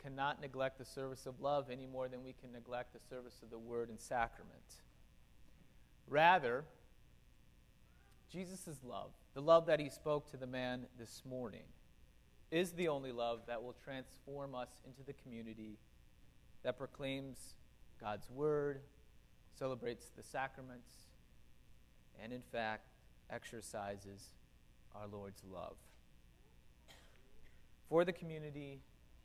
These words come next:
Jesus, Jesus' love isn't a welfare program that could be equally done by some other organization.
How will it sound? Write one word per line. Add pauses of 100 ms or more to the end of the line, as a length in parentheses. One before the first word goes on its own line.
(680)
Jesus, (400)
Jesus'
love (100)
isn't (400)
a
welfare
program
that
could
be
equally
done
by
some (840)
other (880)
organization.